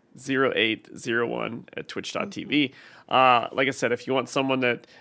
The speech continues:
Speaker 1: whether she's doing Minecraft or the Dragon Age playthroughs, playing a little bit of
Speaker 2: Yes.
Speaker 1: Apex, occasionally you might see her son playing a little Apex on her stream with her.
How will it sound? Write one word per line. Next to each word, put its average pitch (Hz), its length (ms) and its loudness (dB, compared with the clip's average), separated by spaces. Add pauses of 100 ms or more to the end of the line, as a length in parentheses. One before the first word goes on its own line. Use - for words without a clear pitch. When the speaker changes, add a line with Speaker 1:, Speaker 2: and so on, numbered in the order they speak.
(180)
Speaker 1:
whether 123 200 2
she's 123 160 -8
doing 123 220 2
Minecraft 139 1000 6
or 120 380 -2
the 117 80 -10
Dragon 151 340 6
Age 139 320 2
playthroughs, 127 840 0
playing 123 220 0
a 120 80 0
little 123 160 0
bit 123 120 -4
of - 80 -4
Speaker 2:
Yes. - 80 -12
Speaker 1:
Apex, 139 640 4
occasionally 127 500 2
you 123 80 0
might 123 220 0
see 127 180 -2
her 120 160 -2
son 127 400 0 (300)
playing 139 180 2
a 135 60 2
little 131 180 4
Apex 127 460 2
on 120 80 -4
her 120 80 -4
stream 120 260 -4
with 120 140 -6
her. 120 240 -2